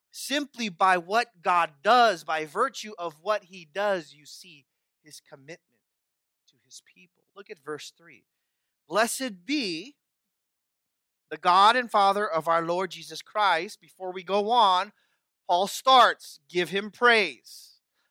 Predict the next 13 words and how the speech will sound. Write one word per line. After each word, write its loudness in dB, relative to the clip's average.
Laud 4
God 8
the -6
Father. -2
Give 0
him -2
honor. 2
But -14
here's -4
what's -4
amazing. -6
He -10
says, -4